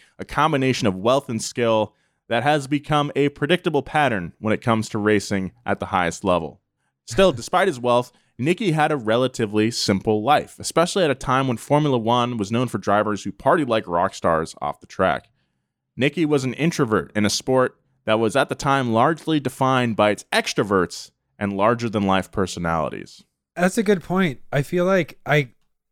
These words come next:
Speaker 2: I could not see Lewis Hamilton Instagramming him partying, like, all night. Like, he's just, like, always, like, doing something really healthy,
Speaker 1: Yeah.
Speaker 2: training. Max Verstappen, like,
Speaker 1: <laughs>
Speaker 2: would not see him at a club just, like,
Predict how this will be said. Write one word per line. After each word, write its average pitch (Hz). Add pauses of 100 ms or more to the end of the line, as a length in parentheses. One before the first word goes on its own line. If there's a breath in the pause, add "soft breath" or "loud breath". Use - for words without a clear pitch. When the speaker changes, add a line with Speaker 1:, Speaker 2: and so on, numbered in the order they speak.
Speaker 2:
I 147
could 175
not 143
see 147
Lewis 127
Hamilton 120 (540)
Instagramming 131 (100)
him 117
partying, 113
like, 113
all 110
night. 110
Like, 120
he's 131
just, 147
like, 139
always, 131
like, 135
doing 127
something 127
really 120
healthy, 117 (200)
Speaker 1:
Yeah. 82
Speaker 2:
training. 135 (300)
Max 143
Verstappen, 143
like, 120 (260)
Speaker 1:
<laughs> -
Speaker 2:
would 165
not 170
see 175
him 156
at 143
a 131
club 127
just, 127
like, 117